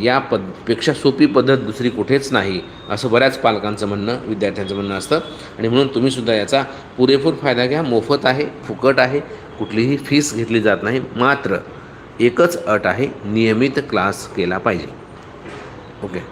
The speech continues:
कोणामुळे धान्याचे नुकसान होते? उंदीर व ससे हे उत्तर बरोबर असू शकतं, परंतु पर्याय क्रमांक बी पण पहा, सापामुळे नाही, जनावरामुळे, आता जनावर म्हणजे नेमकं कोणतं जनावर असं उल्लेख नाही, मनुष्यामुळे, मनुष्य पण नुकसान करतात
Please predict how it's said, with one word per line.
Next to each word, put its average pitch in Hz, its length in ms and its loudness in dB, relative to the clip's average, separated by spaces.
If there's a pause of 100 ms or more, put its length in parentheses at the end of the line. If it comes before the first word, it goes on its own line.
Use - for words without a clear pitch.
(380)
कोणामुळे 123 380 4
धान्याचे 123 400 2
नुकसान 127 260 0
होते? 127 320 0
उंदीर 123 340 2
व 131 80 8
ससे 127 300 0
हे 131 100 0
उत्तर 127 320 0
बरोबर 120 320 4
असू 123 180 0
शकतं, 131 320 -4 (440)
परंतु 127 300 2
पर्याय 117 280 2
क्रमांक 127 320 2
बी 120 180 0
पण 131 160 2
पहा, 131 260 2
सापामुळे 123 540 2 (340)
नाही, 117 360 0 (720)
जनावरामुळे, 127 640 4 (260)
आता 113 140 0
जनावर 120 340 2
म्हणजे 131 160 2
नेमकं 110 320 0
कोणतं 131 260 0
जनावर 127 300 2
असं 127 220 0
उल्लेख 123 220 2 (480)
नाही, 113 260 0
मनुष्यामुळे, 131 600 2 (380)
मनुष्य 147 300 4
पण 160 140 4
नुकसान 156 340 0
करतात 151 380 0